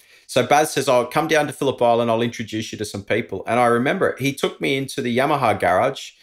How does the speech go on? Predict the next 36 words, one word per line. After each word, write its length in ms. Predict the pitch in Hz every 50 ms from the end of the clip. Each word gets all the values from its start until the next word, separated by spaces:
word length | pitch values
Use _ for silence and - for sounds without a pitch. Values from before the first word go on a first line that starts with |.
| _ _ -
and 100 | 107 -
Carlos 400 | - 147 139 135 127 120 - - -
Checo 380 | - 143 - 143 120 117 113 - - _ _ _ _
was 200 | - 113 104 101
riding. 340 | 107 95 98 107 135 175 185 - _ _ _ _ - - - - _ _ _ _ _ _ _ _ -
And, 480 | 113 117 117 117 113 117 117 117 113
uh, 400 | 120 113 110 110 107 104 104 - - -
it 80 | 82
was, 480 | 113 131 - - - - - - - - 151 156 _ _ _ _ _ _ _ -
it 60 | 113
might 180 | 117 135 143 147
have 60 | 139
been 200 | 139 131 113 -
two 260 | - - - 139 123
thousand, 420 | - - 120 117 120 135 143 131
ninety-nine, 380 | 113 117 127 135 135 131 127 117
two 100 | - 127
thousand. 220 | - 127 120 120
It 20 | 120
was 120 | 117 -
the 100 | - -
early 240 | 139 143 151 156 143
stages, 520 | - - - 120 120 135 135 131 135 120
the 200 | 123 113 95 -
end 160 | 127 135 143 143
of 60 | 131
the 40 | 127
five 320 | - - 135 131 123 -
hundred, 300 | 123 127 127 127 120 -
start 320 | - - - 127 123 131
of 100 | 131 117
the, 200 | 123 120 117 113
the 120 | - 117 107
four-stroke 480 | - - 131 127 - - 131 117 -
era. 240 | 117 117 120 127 127 -
Anyway, 520 | 127 123 127 131 123 123 117 113 117 113